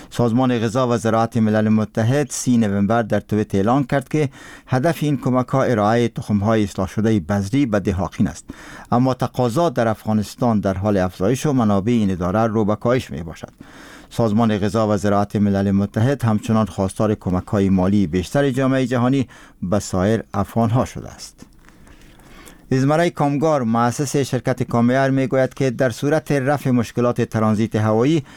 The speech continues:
کامیر می‌تواند سر از هفته آینده دو پرواز مستقیم از کابل به تاشکند و برعکس آن را انجام بدهد. انعام الله سمنگانی، یک سخنگوی طالبان، دیروز در توییتر خود نوشت که این اظهارات در جریان ملاقات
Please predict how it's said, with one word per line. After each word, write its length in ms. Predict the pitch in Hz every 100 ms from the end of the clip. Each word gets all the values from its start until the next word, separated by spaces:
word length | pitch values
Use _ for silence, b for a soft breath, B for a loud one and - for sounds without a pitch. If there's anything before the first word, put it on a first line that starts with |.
| B B -
کامیر 360 | 127 123 135
می‌تواند 560 | 131 147 139 117 110 104
سر 160 | 117
از 120 | 107 104
هفته 260 | 95 113
آینده 380 | 107 104 104 135
دو 180 | 104 -
پرواز 400 | 120 104 104 98
مستقیم 520 | 101 92 98 - 110
از 140 | 95
کابل 280 | - 98 104
به 140 | 87 95
تاشکند 540 | - 90 - 143 139
و 80 | 110
برعکس 380 | 98 98 - 98
آن 200 | 90 92
را 160 | 92
انجام 460 | - 120 117 127 90
بدهد. 320 | 80 82 82 - B B B B B B
انعام 320 | 131 139 139
الله 200 | 143 160
سمنگانی، 540 | 151 139 135 127 131 147
یک 160 | 131
سخنگوی 420 | - 123 113 123
طالبان، 540 | 117 113 110 101 139 127
دیروز 400 | 113 110 123 113
در 140 | 107
توییتر 440 | - 101 95 110 98
خود 200 | 107 101
نوشت 300 | 117 135 -
که 100 | 147
این 140 | 123
اظهارات 420 | 110 110 120 135
در 120 | 117
جریان 460 | 104 110 208 247 247
ملاقات 720 | 208 202 190 - 135 147 143